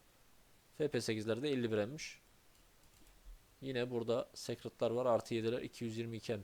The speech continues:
Prest itemi.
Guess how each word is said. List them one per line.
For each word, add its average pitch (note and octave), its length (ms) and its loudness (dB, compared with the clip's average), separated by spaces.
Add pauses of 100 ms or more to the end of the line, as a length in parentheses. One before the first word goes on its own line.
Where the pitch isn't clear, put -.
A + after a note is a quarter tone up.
Prest - 480 -6 (1200)
itemi. A2+ 400 -10